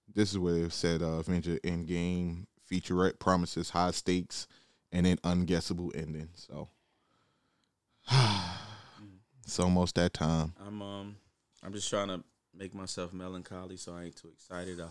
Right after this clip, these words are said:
Speaker 2: hyped or chomping
Speaker 1: Yeah.
Speaker 2: at the bit, so I could just sit there and have my Maduna Abdingala.
Speaker 1: Yeah, <laughs> you gon-,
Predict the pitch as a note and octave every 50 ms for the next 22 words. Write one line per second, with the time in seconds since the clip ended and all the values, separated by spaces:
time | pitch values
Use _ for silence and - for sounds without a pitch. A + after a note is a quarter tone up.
0 | F2 G2+ F#2+ F#2 F#2 - - _ - - _ _ _ _ _ _ _ _ _ _
1 | _ _ _ - - - - F#2+ E2+ D#2 D#2+ E2+ E2+ D#2+ D#2+ F2 D#2 E2 G2 F#2
2 | F#2 - - - - - E2 D#2 F2+ F2 E2+ E2+ - - - F2+ D#2 - F#2 F2
3 | E2+ E2 F2 F2 E2+ E2 E2 - _ _ _ E2 F2+ E2+ E2+ E2+ E2 E2+ F2 -
4 | G2+ G2 G2 - F#2+ - - - F#2+ F#2 F#2+ F#2+ - F#2 F#2 F#2+ F#2 F2 F#2+ G2
5 | G2+ G2 F#2 E2+ E2 F2 E2+ _ _ _ _ _ - - - B1+ C2 - - -
6 | - - G#3 - - F#3+ F#3 - - - E2 E2